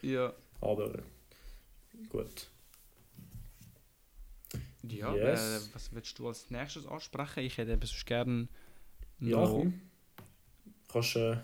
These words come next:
Speaker 2: sag einfach.
Speaker 1: das, also nein, das haben wir eigentlich schon besprochen. Gut, dann gehen wir zu ein bisschen etwas Lustigeres.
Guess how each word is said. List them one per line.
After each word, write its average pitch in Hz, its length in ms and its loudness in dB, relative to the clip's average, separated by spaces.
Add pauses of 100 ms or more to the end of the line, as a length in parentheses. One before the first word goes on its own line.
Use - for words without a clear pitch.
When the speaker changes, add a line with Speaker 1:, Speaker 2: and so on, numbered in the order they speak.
Speaker 2:
sag 107 300 2
einfach. 151 260 6 (2250)
Speaker 1:
das, 110 600 4 (120)
also 113 200 0
nein, 135 100 6
das 123 100 2
haben 123 80 6
wir 113 40 6
eigentlich 113 120 2
schon 107 140 0
besprochen. 123 380 0
Gut, 123 160 4
dann 123 140 6
gehen 123 160 6
wir 123 100 4
zu - 120 0
ein 120 60 4
bisschen - 160 -2
etwas - 140 -10
Lustigeres. 143 680 4